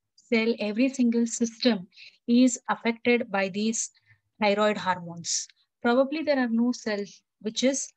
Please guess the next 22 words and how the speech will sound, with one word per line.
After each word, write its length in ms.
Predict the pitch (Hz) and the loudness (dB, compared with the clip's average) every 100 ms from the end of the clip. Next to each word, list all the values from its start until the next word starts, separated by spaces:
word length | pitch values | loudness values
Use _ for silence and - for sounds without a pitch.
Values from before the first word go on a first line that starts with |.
| - | -12
af-, 160 | 185 _ - | -12 _ -8
not 320 | 196 220 269 | 0 2 2
affected 540 | 254 208 202 208 202 | 0 -6 -6 -4 -4
by 120 | 185 180 | -4 -6
the 200 | 202 320 _ _ _ _ | -4 -6 _ _ _ _
thyroid 340 | 208 196 196 180 | 2 4 4 0
hormones. 640 | 165 160 160 160 - - _ _ _ | -4 -12 -12 -10 -8 -8 _ _ _
So 240 | - - 277 | -12 -6 -4
hence 460 | 302 359 392 - - | -4 -6 -6 -12 -8
its 200 | 247 233 | -8 -6
functions 640 | - 226 233 226 311 302 285 | -4 0 0 0 -2 0 0
are 220 | 240 208 _ _ - | -2 -2 _ _ -6
very 280 | 208 226 247 | -2 2 2
diverse 680 | 202 190 196 240 294 - - - _ - - _ | 0 0 2 0 0 -2 -4 -8 _ -20 -20 _
and 340 | 214 214 220 226 - _ _ _ - | -2 -2 -2 -8 -14 _ _ _ 2
numerous 500 | 233 294 302 320 320 | 4 4 2 -2 -4
functions 560 | 233 202 175 208 190 | -8 -8 -6 -6 -6
are 160 | 180 165 - | -6 -10 -10
there. 160 | 175 - _ _ _ _ _ _ _ _ _ _ _ _ | -12 -14 _ _ _ _ _ _ _ _ _ _ _ _
So 80 | 247 | -2
let's 220 | 277 349 | -2 -2
begin 400 | - 220 202 269 | -2 -2 0 -2